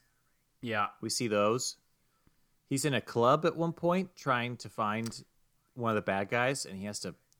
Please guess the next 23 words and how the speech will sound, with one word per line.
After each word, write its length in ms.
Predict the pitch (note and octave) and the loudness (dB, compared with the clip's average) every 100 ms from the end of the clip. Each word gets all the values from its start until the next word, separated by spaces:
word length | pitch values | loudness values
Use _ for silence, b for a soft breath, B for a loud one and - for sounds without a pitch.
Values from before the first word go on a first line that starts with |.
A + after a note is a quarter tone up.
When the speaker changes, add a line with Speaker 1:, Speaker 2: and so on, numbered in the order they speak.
| _ _ | _ _
Speaker 2:
beat 160 | A#2+ A2+ | 0 0
up 140 | G2+ | 2
all 80 | G2+ | 0
these 180 | F#2+ - | 0 -2
henchmen, 460 | G#2 - F2+ E2 | -6 -6 -8 -8
and 160 | E2+ F#2 | -8 -4
that 120 | G#2+ | -4
was 140 | G#2 | -4
the 80 | F#2 | -6
other 140 | F2 E2 | -8 -10
thing, 240 | E2+ D#2+ | -12 -14
too. 400 | - G#2+ D#2 D2 - _ _ _ _ _ _ _ - | -6 -4 -4 -6 -14 _ _ _ _ _ _ _ -12
Speaker 1:
Yeah, 300 | A#2 A2 G2+ | -8 -4 2
I 100 | F3 | 2
think 160 | C#4 C4+ | 2 0
we've 140 | A3 | 4
both 220 | F3+ F#3 | 6 6
done 140 | F#3 C#3+ | 4 2
a 40 | |
good 220 | B2+ C#3 | 2 0
job 420 | B2 B2+ B2+ A#2+ - | 2 6 6 6 0
contributing 640 | A#2+ - A#2+ A#2+ A#2 A2+ | -8 -2 -2 -2 -2 -6
to 680 | - A2+ G#2+ G#2 G2+ G2+ | -6 -2 -2 -2 -2 -4